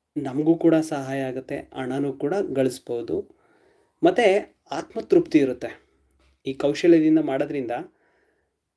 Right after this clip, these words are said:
ಆತ್ಮತೃಪ್ತಿ ಜಾಸ್ತಿ ಇರುತ್ತೆ. ಇನ್ನೊಬ್ರು ಕೈ ಕೆಳಗಡೆ ಮಾಡೋ ಅವಶ್ಯಕತೆ ಇರಲ್ಲ. ನಮ್ಮ ಒಂದು ಖುಷಿಗೋಸ್ಕರನೇ ಮಾಡ್ತಾ ಇರ್ತೀವಿ. ನಮ್ಮ ಖುಷಿಗೋಸ್ಕರ ಜೊತೆಗೆ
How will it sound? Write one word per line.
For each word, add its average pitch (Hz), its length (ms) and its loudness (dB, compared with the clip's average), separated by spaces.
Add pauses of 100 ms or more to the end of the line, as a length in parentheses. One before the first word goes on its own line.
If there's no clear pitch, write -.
ಆತ್ಮತೃಪ್ತಿ 170 680 0
ಜಾಸ್ತಿ 139 380 -4
ಇರುತ್ತೆ. 131 420 -6 (360)
ಇನ್ನೊಬ್ರು 143 360 0
ಕೈ 139 180 0
ಕೆಳಗಡೆ 151 300 0
ಮಾಡೋ 131 260 -2
ಅವಶ್ಯಕತೆ 139 540 -4
ಇರಲ್ಲ. 135 220 -2 (720)
ನಮ್ಮ 139 280 2
ಒಂದು 170 680 4
ಖುಷಿಗೋಸ್ಕರನೇ 156 720 2
ಮಾಡ್ತಾ 143 320 -2
ಇರ್ತೀವಿ. 135 460 -6 (580)
ನಮ್ಮ 165 160 2
ಖುಷಿಗೋಸ್ಕರ 190 680 2
ಜೊತೆಗೆ 135 500 -2